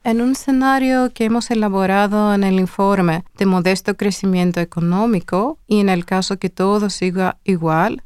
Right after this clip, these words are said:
sin ningún esfuerzo para promover el desarrollo a favor de los pobres, en dos mil treinta unos seiscientos cincuenta y tres millones de personas seguirán estando subalimentadas.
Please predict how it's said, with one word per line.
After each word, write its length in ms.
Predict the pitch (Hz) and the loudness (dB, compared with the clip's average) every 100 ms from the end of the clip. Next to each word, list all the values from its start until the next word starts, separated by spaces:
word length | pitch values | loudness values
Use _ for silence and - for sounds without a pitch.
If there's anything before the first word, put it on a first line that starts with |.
| - | -14
sin 300 | - 208 196 | -4 0 2
ningún 380 | 185 175 214 | 2 2 2
esfuerzo 680 | 202 196 - 180 190 - 180 | 0 -2 0 0 0 0 -4
para 300 | - 180 175 | -2 0 0
promover 500 | - 175 170 160 175 | 0 0 0 0 0
el 180 | 170 156 | -2 -2
desarrollo 800 | 170 - 170 175 170 165 160 - | -4 -2 0 2 2 0 -2 -2
a 100 | 202 | -2
favor 320 | 170 156 165 | -2 -4 -6
de 140 | - 165 | -4 -4
los 180 | 160 - | -4 -4
pobres, 560 | 175 170 165 240 - - | -4 -2 -2 -4 -8 -4
en 200 | 208 202 | 0 2
dos 280 | 226 240 240 | 0 0 0
mil 220 | 220 202 | -2 -2
treinta 580 | 202 233 262 302 311 330 | 0 0 0 0 -2 -2
unos 340 | - 233 247 240 | 0 2 2 0
seiscientos 760 | - 220 - 202 208 214 202 | 0 -2 0 0 0 0 -4
cincuenta 600 | - 208 - 196 196 196 | -4 -6 -2 0 0 -2
y 40 | 185 | -2
tres 300 | 190 190 196 | -2 -2 0
millones 460 | 185 180 185 185 | 0 2 0 -2
de 80 | 190 | -6
personas 720 | - 170 - 214 247 269 269 | -6 -6 -2 -2 0 0 -2
seguirán 560 | - - 185 190 190 196 | -6 -2 0 0 2 0
estando 460 | 190 - 190 190 190 | 0 0 0 0 0
subalimentadas. 1120 | - 175 175 175 170 165 165 147 156 - - | -2 0 2 2 0 2 0 0 -4 -6 -10